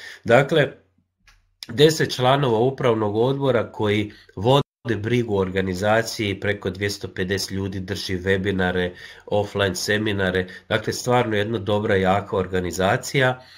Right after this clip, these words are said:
puno informacija, e, nismo sa suportom zadovoljni jer su prespori, e,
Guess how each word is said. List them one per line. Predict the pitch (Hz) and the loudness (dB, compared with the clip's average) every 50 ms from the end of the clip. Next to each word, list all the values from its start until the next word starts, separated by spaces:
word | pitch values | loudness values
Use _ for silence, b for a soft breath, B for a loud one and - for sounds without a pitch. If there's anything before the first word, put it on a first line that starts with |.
| B B B B B B B B _ - - | B B B B B B B B _ -2 2
puno | 151 156 165 156 139 | 4 4 6 6 6
informacija, | 117 117 117 117 - 104 95 101 104 110 123 131 127 - - 127 120 113 107 | 6 4 4 2 -2 -4 -2 0 2 4 4 4 4 2 0 2 4 4 4
e, | 101 92 82 73 65 - 82 101 98 95 95 98 | 4 2 0 -2 -4 -4 -2 -2 0 0 0 0
nismo | 110 139 165 185 190 180 - 175 135 | 2 4 6 6 6 4 2 0 0
sa | - - 117 | 2 0 -2
suportom | 113 - - 110 - - 135 143 147 135 - 117 107 104 | -2 -2 -4 -4 -2 0 0 0 0 0 -2 -2 -2 0
zadovoljni | 104 117 123 131 127 127 123 113 113 110 104 107 107 104 | 2 4 4 4 4 4 4 4 4 2 2 0 0 0
jer | 101 101 98 | 0 -2 -2
su | - - - 104 95 B B B B B B B _ | -4 -6 -8 -8 -8 B B B B B B B _
prespori, | - 131 143 151 143 147 - - - 127 127 131 131 127 123 120 - | 2 4 6 6 4 2 -2 -4 0 4 6 6 6 6 4 2 0
e, | - - - - - - - 98 101 98 95 | -2 -8 -18 -20 -16 -8 -4 -2 0 0 0